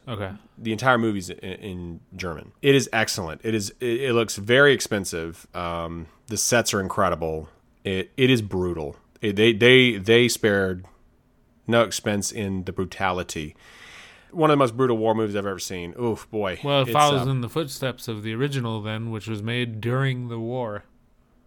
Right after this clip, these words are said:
Speaker 2: Was it really?
Speaker 1: Mm-hmm.
Speaker 2: Whoa. Well, it's, uh, I would, I, I would recommend this if you have the stomach for it. Just to, it just reminds you of how terrible war is. Boy, I hate war. Uh, I really hate it. And you watch this movie going, "Man,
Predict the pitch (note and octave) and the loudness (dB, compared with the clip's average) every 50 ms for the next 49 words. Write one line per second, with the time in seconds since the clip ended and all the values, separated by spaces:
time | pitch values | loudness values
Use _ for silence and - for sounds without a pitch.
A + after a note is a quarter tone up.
0 | _ _ _ _ _ _ _ _ G2 G#2 B2+ C#3 G#2 F2 F#2 A2+ C3+ D3 B2+ - | _ _ _ _ _ _ _ _ -8 -6 -6 -4 -4 -4 -4 -6 -6 -8 -10 -10
1 | - A2 G2 G2 A2+ C3 C#3+ C3+ - - _ _ _ _ _ _ _ _ - - | -10 -10 -8 -6 -4 -4 -6 -6 -10 -18 _ _ _ _ _ _ _ _ -10 -8
2 | F#2+ G2+ F#2 D2+ - - - _ _ _ _ _ - B2+ C3+ C3 B2+ C3+ D3 C#3 | -8 -6 -6 -8 -10 -14 -18 _ _ _ _ _ 4 4 6 6 4 2 -2 -4
3 | C3 - - C3+ C3 B2 B2 A#2+ A#2 A#2 - - B2 B2+ C3 C3 B2 A#2 - B2+ | -4 -4 0 2 2 2 2 2 0 -2 -4 -2 0 0 2 2 0 -2 0 2
4 | C3+ C#3 C3+ B2+ - C#3 C#3 C#3 F3+ B3+ B3+ A#3 G#3+ G3 G3 E3 D#3+ D#3+ D#3+ E3 | 2 2 2 2 0 0 0 2 2 2 4 4 4 4 4 2 0 2 0 0
5 | D#3 - D3 C3+ C3 C#3+ C#3+ A#2 - - D3+ C#3 G#2+ - - - F#2 F#2 G2 - | -2 -4 -4 0 0 0 0 0 -2 -4 -4 -4 -4 -6 -8 -6 -6 -6 -6 -8
6 | - - - - - _ - G#2+ G2 - - - G2 F#2+ F2+ F2 - _ _ _ | -10 -16 -20 -20 -18 _ -10 -8 -8 -6 -6 -6 -6 -6 -6 -8 -14 _ _ _
7 | _ _ _ _ _ _ _ A2+ A#2 C3 C3 C#3 D3 D#3 - B2+ G#2+ G2 A2+ D#3+ | _ _ _ _ _ _ _ -2 -2 -2 0 0 -2 -2 -2 -2 -2 0 0 0
8 | G#3+ B3 A#3+ G#3+ G3 G#3+ G3+ E3 B2 C#3 D#3+ D#3+ D#3 - - C#3 C3+ B2+ B2+ A#2+ | 2 2 0 0 0 0 0 -2 -2 -4 -4 -4 -4 -4 -4 -2 -2 0 0 0
9 | A2 G#2 G#2+ G2+ F#2 F2 - - _ - A3 A3 F#3+ D3 B2 A2+ G#2+ A#2 A2 F#2 | 0 0 0 0 -2 -4 -8 -10 _ 0 2 4 4 4 4 2 2 -2 -4 -4
10 | G2 F#2 F#2 F#2 F#2+ G2+ - - A2+ G#2 G#2 - - B2 A#2+ D3 F3+ F3+ E3+ D3 | -6 -6 -6 -6 -6 -8 -10 -8 -6 -6 -6 -6 -6 -6 -2 -2 0 0 0 2
11 | C#3 B2 G2 F#2 F2+ B2 C3 C#3+ D#3 E3 D#3+ - - - C#3 B2+ B2 A#2 A2 G2+ | 0 0 0 0 -2 -2 0 6 6 6 6 6 0 -4 -4 -4 -2 -2 -2 -2
12 | G#2 - - D#3+ E3+ E3 C#3+ G#2+ | -2 -6 -8 -6 -4 -4 -4 -4